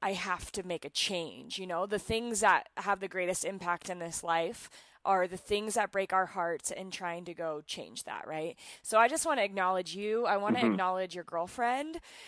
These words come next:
Speaker 1: because the work that you two are doing,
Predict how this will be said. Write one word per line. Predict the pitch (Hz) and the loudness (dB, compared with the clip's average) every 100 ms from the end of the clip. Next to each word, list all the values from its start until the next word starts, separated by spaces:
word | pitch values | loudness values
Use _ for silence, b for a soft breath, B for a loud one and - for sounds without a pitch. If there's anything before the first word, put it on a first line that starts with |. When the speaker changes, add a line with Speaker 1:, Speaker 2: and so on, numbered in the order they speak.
| B | B
Speaker 1:
because | 240 233 233 208 202 190 185 180 - - - _ _ - | -2 4 6 8 6 4 2 2 2 0 -14 _ _ -20
the | 208 226 | -2 0
work | 202 220 277 - - | 2 0 0 -4 -2
that | 254 | -2
you | 196 220 | -4 -8
two | - 226 220 214 | -6 -4 -4 -2
are | 196 | -4
doing, | 170 170 165 170 277 | -4 -6 -4 -4 -6